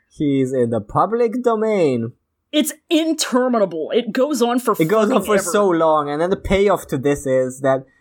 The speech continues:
Speaker 1: now he, uh, s-, only speaks in Shakespeare quotes, but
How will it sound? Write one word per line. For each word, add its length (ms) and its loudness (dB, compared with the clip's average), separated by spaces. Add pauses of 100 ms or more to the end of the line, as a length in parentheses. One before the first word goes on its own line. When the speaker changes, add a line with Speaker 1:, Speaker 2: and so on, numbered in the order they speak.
(200)
Speaker 1:
now 340 2
he, 180 0
uh, 120 0 (1000)
s-, 160 -16 (160)
only 280 0
speaks 360 -4
in 80 -2
Shakespeare 540 0
quotes, 500 0
but 140 0